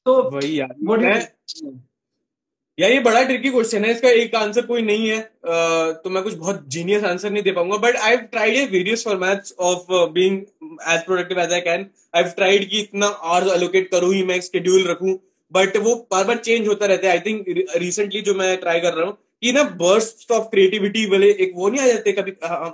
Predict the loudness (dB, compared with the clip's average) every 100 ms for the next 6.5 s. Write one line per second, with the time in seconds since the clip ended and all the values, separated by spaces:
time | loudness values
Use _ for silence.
0 | -8 -6 -4 -4 -4 -2 -2 -2 0 -2
1 | -2 _ -6 -4 0 0 0 -2 -2 -2
2 | 0 2 0 -4 -10 -14 _ -6 -4 -2
3 | -2 -2 0 -2 -2 -4 -2 -2 -2 -2
4 | 0 0 2 2 2 2 2 0 -4 -6
5 | -4 0 2 2 0 0 0 0 -2 -2
6 | -2 -2 -2 -4 -8